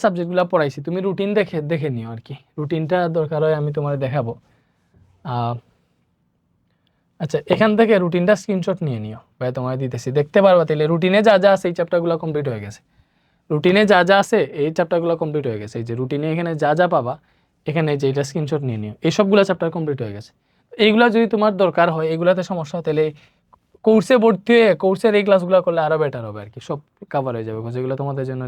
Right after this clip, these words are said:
ডেডিকেটেড। তারপরেও তো আমরা এই যে নেক্সট বিশ দিন, মানে পাঁচ তারিখ থেকে শুরু করে একদম হচ্ছে পঁচিশ তারিখ পর্যন্ত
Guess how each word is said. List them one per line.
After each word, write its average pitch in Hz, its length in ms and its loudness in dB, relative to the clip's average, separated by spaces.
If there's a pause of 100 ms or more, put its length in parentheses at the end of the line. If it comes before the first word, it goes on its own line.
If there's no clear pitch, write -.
ডেডিকেটেড। 107 420 -10 (440)
তারপরেও 254 400 6
তো 233 200 2
আমরা 185 160 4 (340)
এই 160 100 2
যে 165 60 4 (120)
নেক্সট 175 280 -2
বিশ 165 120 -2 (120)
দিন, 160 100 -4 (240)
মানে 143 220 -4
পাঁচ 175 200 4
তারিখ 190 220 -2
থেকে 190 200 -2
শুরু 170 160 -4
করে 185 200 4 (420)
একদম 180 380 0
হচ্ছে 175 240 -6
পঁচিশ 185 300 -2
তারিখ 190 220 2 (100)
পর্যন্ত 165 260 -4